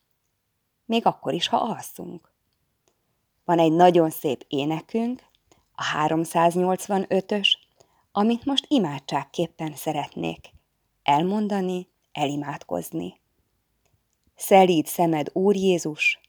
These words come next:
jól látja minden vétkemet.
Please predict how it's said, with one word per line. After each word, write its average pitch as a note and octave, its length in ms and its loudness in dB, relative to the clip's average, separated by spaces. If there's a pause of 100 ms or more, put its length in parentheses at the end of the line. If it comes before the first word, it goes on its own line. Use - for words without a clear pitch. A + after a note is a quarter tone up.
(380)
jól F3+ 300 6
látja G#3+ 440 0
minden D#3 420 0
vétkemet. D#3 800 -6